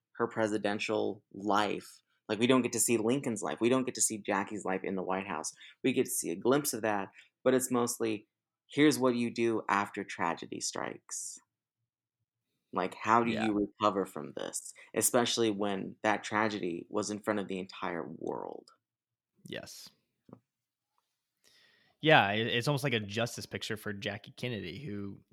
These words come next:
Speaker 2: you know, hasn't really gotten the exploration or consideration that she deserves over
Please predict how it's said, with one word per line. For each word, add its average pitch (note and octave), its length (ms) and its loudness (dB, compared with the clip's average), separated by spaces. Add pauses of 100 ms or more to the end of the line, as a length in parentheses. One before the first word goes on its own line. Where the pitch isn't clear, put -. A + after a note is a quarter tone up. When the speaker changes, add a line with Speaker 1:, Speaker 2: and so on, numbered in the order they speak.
Speaker 2:
you G#2+ 120 -8
know, G2+ 60 -8
hasn't G#2+ 320 -6
really G#2+ 180 -6
gotten G2 480 -8
the F#2+ 320 -10 (420)
exploration G2+ 840 -6
or G2 320 -12 (300)
consideration G#2 500 -8
that F#2 80 -10
she - 160 -10
deserves F#2+ 500 -12
over D2+ 300 -14